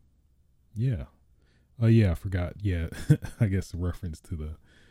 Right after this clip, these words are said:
my, uh, m-, my mini A K As. Uh, uh, I did, did get vaccinated last weekend.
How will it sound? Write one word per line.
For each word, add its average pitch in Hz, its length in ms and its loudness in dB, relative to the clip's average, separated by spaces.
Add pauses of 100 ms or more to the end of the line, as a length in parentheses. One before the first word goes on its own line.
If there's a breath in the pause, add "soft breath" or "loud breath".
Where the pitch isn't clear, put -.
(200 loud breath)
my, 85 300 0
uh, 76 440 -4 (280)
m-, 65 120 -6 (100)
my 90 180 2
mini 92 340 6
A 82 160 -4
K 78 580 -4
As. - 240 -16
Uh, 80 440 -6 (1300 soft breath)
uh, 85 220 -4
I 87 200 -4
did, 95 640 2 (1400 loud breath)
did 82 560 4 (1080 loud breath)
get - 480 -2 (520 soft breath)
vaccinated 78 880 -2 (340)
last 73 480 -6
weekend. 76 560 -2